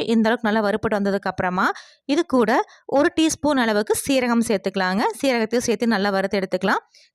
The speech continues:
சீரகம் கடைசியா சேர்த்துட்டு லைட்டா வறுத்தா போதுங்க, ரொம்ப வறுத்துற வேண்டாம். சீரகம் மாதிரி நல்லா வறுபட்டு வந்ததுக்கு அப்புறமா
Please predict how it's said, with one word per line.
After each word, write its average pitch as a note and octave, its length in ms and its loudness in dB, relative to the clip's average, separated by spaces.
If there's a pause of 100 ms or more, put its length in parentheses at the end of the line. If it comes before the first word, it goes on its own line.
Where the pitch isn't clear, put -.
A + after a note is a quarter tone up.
(100)
சீரகம் C#4+ 440 0
கடைசியா A#3+ 440 0
சேர்த்துட்டு B3+ 380 -2
லைட்டா B3 340 0
வறுத்தா A3 220 0 (100)
போதுங்க, A3+ 360 2
ரொம்ப A3 220 2
வறுத்துற G#3 280 0 (100)
வேண்டாம். F#3+ 320 0 (400)
சீரகம் C4+ 360 0
மாதிரி A#3+ 160 0
நல்லா A3+ 180 0
வறுபட்டு A3+ 360 0
வந்ததுக்கு G3 360 -2
அப்புறமா F#3 340 -2